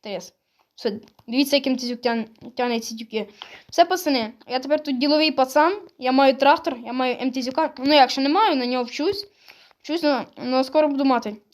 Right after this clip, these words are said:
Тоді до мене будуть приходити, спахай огород, там, скультивіруй, зварай, типа, ну ладно.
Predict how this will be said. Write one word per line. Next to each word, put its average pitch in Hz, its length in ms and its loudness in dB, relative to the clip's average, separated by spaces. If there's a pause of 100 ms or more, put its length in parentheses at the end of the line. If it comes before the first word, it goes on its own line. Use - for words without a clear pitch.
(140)
Тоді 254 180 -2
до 277 80 4
мене 285 200 6
будуть 269 180 -6
приходити, 247 520 0 (280)
спахай 330 460 4
огород, 294 480 4
там, 247 220 -6
скультивіруй, 285 840 0
зварай, 233 420 2
типа, 226 160 -6
ну 254 80 2
ладно. 226 260 2